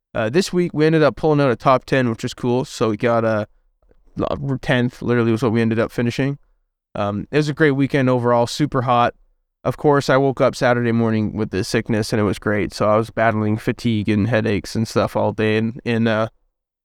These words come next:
thirty degree weather. I don't know what that is in Fahrenheit. I'm gonna have to look it up, but I think it's, like, somewhere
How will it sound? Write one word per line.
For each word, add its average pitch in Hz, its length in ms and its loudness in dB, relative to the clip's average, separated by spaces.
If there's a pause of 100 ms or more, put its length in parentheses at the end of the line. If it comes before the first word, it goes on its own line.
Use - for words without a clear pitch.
(400)
thirty 180 220 4
degree 143 260 2
weather. 131 340 4
I 131 120 4
don't 123 100 2
know 113 120 2
what 110 120 -2
that 107 160 -2
is 107 140 -4
in 104 80 -4
Fahrenheit. 107 460 -2
I'm 107 120 0
gonna 110 120 0
have 104 100 -2
to 117 80 -2
look 110 200 -2
it 110 60 0
up, 107 220 0
but 110 180 -2
I 117 80 -2
think 117 260 -2
it's, 113 220 -4
like, 107 200 -2
somewhere 117 500 0